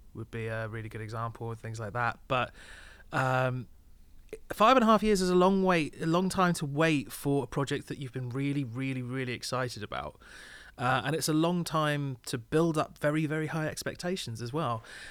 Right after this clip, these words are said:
And I think the fact that more or less across the board, bar the odd review here and there, but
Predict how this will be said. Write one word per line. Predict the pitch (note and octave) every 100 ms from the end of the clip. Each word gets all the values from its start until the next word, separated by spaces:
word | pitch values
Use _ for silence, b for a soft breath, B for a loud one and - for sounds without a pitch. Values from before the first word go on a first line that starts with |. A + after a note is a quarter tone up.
| B
And | C#3
I |
think | D3 A#3 G3+
the | E3+
fact | - F#3 - C#3+
that | C#3+ C#3 - - - - - - - - - -
more | D3 F3+ A3+ G3
or | C#3
less | A#2 - -
across | - - B2+ -
the | A#2
board, | A#2+ A#2+ C3 -
bar | C3+ C3 A#2+
the | B2
odd | B2 A#2+
review | A#2+ A#2 A#2 A#2
here | A#2+ A#2
and | A#2+
there, | A#2 A#2 A#2
but | B2+